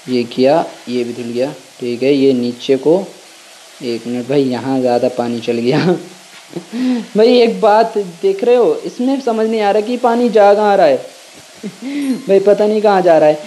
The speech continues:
ठीक है, ये हमने complete कर दिया भाई, बिल्कुल clean कर दी।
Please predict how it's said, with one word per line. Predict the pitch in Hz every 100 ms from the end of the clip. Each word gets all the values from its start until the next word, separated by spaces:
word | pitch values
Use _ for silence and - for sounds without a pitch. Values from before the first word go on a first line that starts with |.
| -
ठीक | 220 226
है, | 247 240 196 185
ये | 240
हमने | 254 254
complete | 233 214 226 214
कर | 226
दिया | 208 214
भाई, | 220
बिल्कुल | 190 - 196 247 240 - 277 262
clean | - - 240 240 247
कर | 233 233
दी। | 226 254 214 127